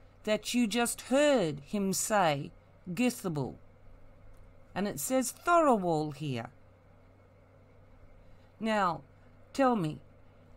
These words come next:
is his skin name Thorawal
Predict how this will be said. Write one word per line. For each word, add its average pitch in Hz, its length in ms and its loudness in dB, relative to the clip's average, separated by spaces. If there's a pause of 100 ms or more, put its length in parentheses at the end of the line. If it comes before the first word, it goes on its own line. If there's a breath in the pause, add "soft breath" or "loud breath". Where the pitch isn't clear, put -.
(420)
is 262 300 0
his 269 220 0
skin 247 420 2
name 180 440 -2 (720)
Thorawal 233 800 2